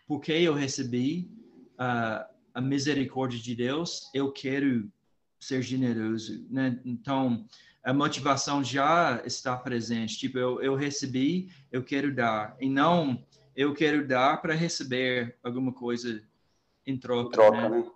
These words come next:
Speaker 2: né? É. É, eu acho que você tem que estar muito, muito atento a isso, que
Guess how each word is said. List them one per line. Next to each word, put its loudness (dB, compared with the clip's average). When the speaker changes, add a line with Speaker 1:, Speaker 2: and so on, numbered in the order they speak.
Speaker 2:
né? 6
É. 4
É, 8
eu 12
acho 8
que -6
você -6
tem 2
que -4
estar 8
muito, 2
muito 6
atento 6
a 6
isso, -2
que -2